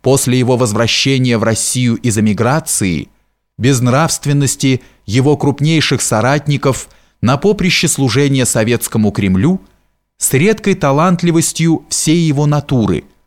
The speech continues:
наделённой к тому же большим художественным даром.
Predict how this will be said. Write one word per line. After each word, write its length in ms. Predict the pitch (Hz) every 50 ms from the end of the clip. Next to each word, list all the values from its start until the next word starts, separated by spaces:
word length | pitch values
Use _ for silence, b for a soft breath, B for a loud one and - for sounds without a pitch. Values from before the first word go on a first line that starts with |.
| _ _ _ _ _ - -
наделённой 640 | 101 113 117 131 127 123 127 131 123 120 117 113
к 80 | - -
тому 340 | - 98 92 98 120 165 175
же 240 | 135 160 165 156 147 B B B B
большим 540 | B 85 104 113 104 - - - 180 202 190
художественным 880 | - - 127 95 110 113 110 123 113 - - 120 117 113 113 110 110 92
даром. 420 | 104 92 87 80 78 69 - -